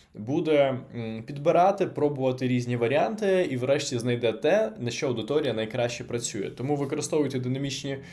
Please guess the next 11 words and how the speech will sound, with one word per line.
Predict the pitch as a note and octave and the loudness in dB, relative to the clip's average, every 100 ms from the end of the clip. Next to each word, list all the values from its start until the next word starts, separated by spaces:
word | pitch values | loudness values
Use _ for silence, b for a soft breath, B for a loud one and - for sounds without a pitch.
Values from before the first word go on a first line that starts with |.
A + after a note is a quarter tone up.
| B - | B -4
креативи, | B2+ C3 E3 G#3+ F#3 D#3 C#3+ B2 | 2 2 4 2 4 4 4 4
ви | C#3+ | 0
можете | C3 C3 B2+ B2+ - | 0 2 0 -4 -6
їх | A2+ A#2 C3 B2 - | -6 -2 -2 -2 -4
обрати | A2+ A#2 A#2+ A#2+ A#2+ | -2 2 4 2 0
на | A2+ A#2+ | -4 -2
рівні | A#2+ A2+ A2 - | -2 -2 -4 -2
адсету, | G#2+ - F#3 G#3+ G#3 | -2 0 0 0 -2
тобто | B2 - A2 | -12 -8 -6
групи | B2 B2+ G#2+ | -4 -4 0
оголошення, | G#2 C3 F3+ G3+ - D3+ C#3 | 0 2 0 0 -4 -4 -4